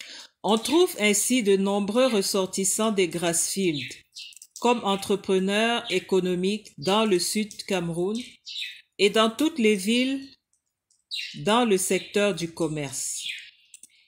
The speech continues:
Il est important de noter ici l'ancienneté de l'implantation de cette couche de population dans ces régions,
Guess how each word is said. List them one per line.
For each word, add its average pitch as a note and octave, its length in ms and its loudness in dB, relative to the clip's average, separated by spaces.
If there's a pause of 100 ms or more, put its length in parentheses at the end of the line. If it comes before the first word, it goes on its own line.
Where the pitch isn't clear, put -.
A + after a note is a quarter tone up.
(100)
Il A#3+ 140 0
est C#4 200 6
important A#3+ 560 2
de A3+ 160 4
noter G3+ 500 0
ici G#3+ 680 -4
l'ancienneté G3 960 0
de G3+ 120 2
l'implantation E3+ 1040 -2 (440)
de F#3 120 2
cette B3 320 0
couche A3 300 -2
de F3 80 2
population E3 760 -2
dans E3 200 -4
ces F3+ 220 -2
régions, D#3+ 460 -4